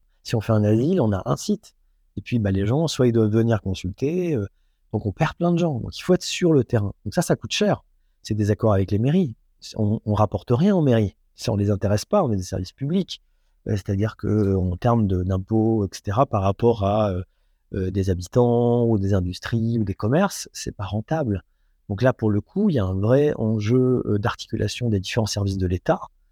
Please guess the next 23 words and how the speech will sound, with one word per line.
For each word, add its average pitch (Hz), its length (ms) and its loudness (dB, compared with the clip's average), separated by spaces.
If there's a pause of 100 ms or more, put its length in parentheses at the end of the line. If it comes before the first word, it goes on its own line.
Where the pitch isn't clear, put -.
(340)
euh, 98 80 0
qui - 180 -4
est - 20 2
extrêmement 117 420 0
compliqué. - 520 -2 (560)
Donc, 110 160 0 (120)
euh, - 60 -10 (400)
et 127 140 0
cet - 220 2
investissement, 127 420 0
il 104 80 2
a - 20 0
été 110 160 -2
fait. 214 220 0
Par - 180 -2
contre, 214 340 -4
le - 120 -2
problème 117 360 0
qui 104 140 -8
reste - 420 -4 (140)
énorme, 107 560 0
c'est, 143 560 -2
euh, 104 160 2